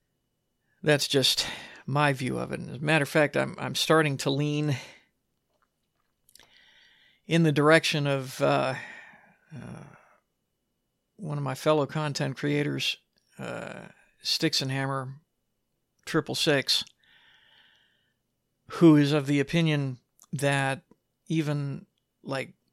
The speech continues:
local law enforcement, like city law enforcement, uh, should be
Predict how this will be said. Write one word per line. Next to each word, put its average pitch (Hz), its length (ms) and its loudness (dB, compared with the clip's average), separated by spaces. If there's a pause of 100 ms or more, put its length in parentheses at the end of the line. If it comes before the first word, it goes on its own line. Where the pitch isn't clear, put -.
(120)
local 165 380 2
law 170 180 -2
enforcement, 160 560 -6
like 131 200 -8
city 165 340 -2
law 170 220 0
enforcement, 175 560 -6 (3250)
uh, 135 360 -2
should 139 260 -2
be 143 440 0